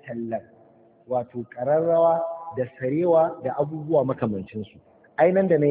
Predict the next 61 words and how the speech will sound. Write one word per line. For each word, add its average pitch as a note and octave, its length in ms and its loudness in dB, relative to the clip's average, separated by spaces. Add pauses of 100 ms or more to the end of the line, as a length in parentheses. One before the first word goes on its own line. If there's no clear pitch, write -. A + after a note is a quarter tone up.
je D3 120 2
ya D3 120 2
tare C#3+ 200 2
shi C3+ 100 -6
ya B2+ 60 -4
ce, C#3 120 -6
"Bawan D#3+ 300 4
Allah D#3 240 2
ka C#3+ 160 0
siyar F#3 180 4
mana F#3 200 4
da C3 80 2
kayan C#3+ 300 4
nan C3+ 120 -2
da G#2+ 60 -4
kake - 340 -10
siyarwa G#2+ 300 0
mana." F#2 160 -14 (680)
Mai C#3+ 220 2
tallan D#3 280 4
nan F3 120 0
sai F#3+ 100 2
ya F3+ 60 4
ce, F3 160 2
"Kai G#3+ 240 -2
ko F#3+ 80 4
me E3 140 4
za G3+ 120 6
ka G3 100 0
yi F3+ 100 4
da C#3+ 100 2
shi?" A#2+ 160 -6 (540)
Ya F3 80 -6
ce, F#3 140 -4
"Muna G#3 280 0
son G3 140 0
mu D3+ 80 0
samu D#3 240 4
abin E3 220 0
da D#3+ 80 2
za D#3 120 4
mu D3+ 80 2
rinka D3 220 -4
kiran C#3 320 2
sallah C3 300 2
ne." F#2+ 80 -12 (560)
Sai C#3 80 -4
ya C#3+ 100 -4
ce, C#3 180 -2
"To C3 120 -4
ba B2 180 0
zan D#3 240 2
gaya D#3 240 4
maka D3 300 -2
abin D3+ 340 -2
da C3+ 100 0
ya D3 60 6
fi C#3+ 160 -6
wannan D3+ 500 2
alkhairi C#3 480 0
ba?" C#3+ 140 -2